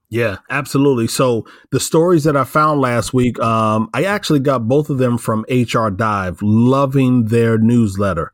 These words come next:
Uh, so one story, Julie, there were two that I wanna, uh, highlight, but, but one story was of a Google employee, a formal, former, uh, Google worker says his manager drove him out, quote,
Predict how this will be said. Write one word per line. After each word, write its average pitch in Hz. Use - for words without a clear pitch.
Uh, 104
so -
one 143
story, 135
Julie, 120
there 143
were 170
two 120
that 117
I 117
wanna, 117
uh, 90
highlight, 104
but, 113
but 120
one 147
story 139
was 117
of 110
a 113
Google 131
employee, 113
a 90
formal, 160
former, 156
uh, 113
Google 135
worker 117
says 127
his 113
manager 123
drove 117
him 120
out, 117
quote, 123